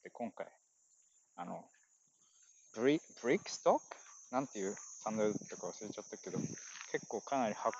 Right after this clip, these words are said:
き心地がいいやつを、まあ、長年愛用してて、で、同じ型っていうのは、まあ、またエービーシーマートにもう売っ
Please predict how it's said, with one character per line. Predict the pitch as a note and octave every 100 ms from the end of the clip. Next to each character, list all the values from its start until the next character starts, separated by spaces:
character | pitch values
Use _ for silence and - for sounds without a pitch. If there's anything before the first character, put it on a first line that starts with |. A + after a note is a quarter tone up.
| -
き | D#3+
心 | D#3 - D#3+
地 | -
が | C#3+
い | C#3 D3
い | A#2
や | G#2
つ | - G2
を、 | F2+ - - - - - -
ま | G#2+
あ、 |
長 | G#2 G#2+ B2
年 | C3+ B2+
愛 | C3 C#3
用 | C#3
し | C3
て | - C3
て、 | - - - - - - - - - - - -
で、 | A#2+
同 | A2 B2 F3+ F3+
じ | E3+
型 | - -
っ | F3 -
て | B2+
い |
う | A2
の | F#2+
は、 |
ま | G2 A2
あ、 |
ま | F#2+ G#2+
た | B2+
エ | B2+
ー | D3
ビ | E3
ー |
シ | -
ー | F3
マ | D#3+
ー |
ト | -
に | G2
も | G#2+
う |
売 |
っ | G#2